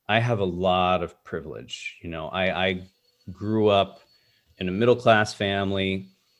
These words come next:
I had the ability to afford certain kinds of treatment, to afford inpatient treatment. I had a place to stay at all times, even though my life at home was miserable, I still had a place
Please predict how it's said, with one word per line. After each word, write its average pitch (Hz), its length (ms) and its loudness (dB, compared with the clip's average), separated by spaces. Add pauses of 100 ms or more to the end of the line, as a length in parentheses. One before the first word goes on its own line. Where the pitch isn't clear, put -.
(220)
I 95 200 4
had 98 300 2
the 87 120 -2
ability 92 420 -4
to 82 380 -10 (680)
afford 120 720 0 (800)
certain 135 320 0
kinds 117 340 0
of 101 100 -10
treatment, 113 600 -4 (180)
to 98 120 -8
afford 120 420 0
inpatient 110 580 -2
treatment. 101 500 -6 (460)
I 104 100 2
had 98 160 2
a 87 60 0
place 92 300 -4
to - 120 -14
stay 101 720 0
at 104 100 2
all 92 220 2
times, 98 500 -4
even 90 240 -8
though 87 180 -4
my 82 320 -8
life 87 320 -2
at 87 60 -4
home 85 340 -8
was 82 500 -12 (560)
miserable, 107 840 2
I 98 140 0
still 98 480 -4
had 104 160 0
a 95 40 -8
place 98 360 -6